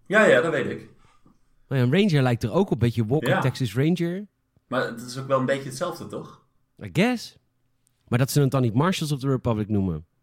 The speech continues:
Speaker 1: Ja, ik zit ook na te denken wat het dan kan zijn. Of we iemand kennen of zo, maar volgens mij niet. Die, eh, zichzelf Ranger noemt.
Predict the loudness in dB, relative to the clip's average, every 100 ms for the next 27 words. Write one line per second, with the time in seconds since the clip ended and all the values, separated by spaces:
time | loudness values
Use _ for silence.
0 | _ _ _ _ _ _ -6 -2 -2 -4
1 | -14 _ -8 -6 -4 -4 -2 -4 -4 -8
2 | -6 -6 -2 -4 -4 -6 -6 -6 -6 -4
3 | -4 -4 -4 -6 -8 -6 -6 -4 -6 -6
4 | -8 -8 -6 -8 -10 -20 _ _ _ _
5 | _ _ _ _ _ _ _ _ _ _
6 | -8 -4 0 0 -2 -8 -10 -4 -4 -2
7 | -4 -4 -6 -10 -12 -20